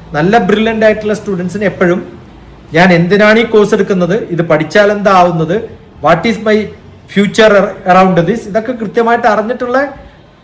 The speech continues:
കുറച്ച് പേരെങ്കിലും നമ്മൾ അവിടെ ഇവിടെയൊക്കെ കാണാറുണ്ട്. അതുകൊണ്ട് ഇന്ത്യൻ സിസ്റ്റത്തിലുള്ള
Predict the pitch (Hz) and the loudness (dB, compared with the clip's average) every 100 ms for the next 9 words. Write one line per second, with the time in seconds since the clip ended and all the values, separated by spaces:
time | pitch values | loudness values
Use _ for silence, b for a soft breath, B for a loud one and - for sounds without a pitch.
0 | _ - 156 160 202 220 220 233 254 254 | _ -4 -2 -2 0 2 2 0 0 -2
1 | 240 240 233 240 240 240 247 226 220 160 | 2 2 2 0 -2 -2 0 2 2 0
2 | 113 - - 165 175 175 220 269 254 - | -6 -14 -8 -4 -2 0 0 -2 -6 -6
3 | 254 247 226 220 247 | -6 -4 -2 0 0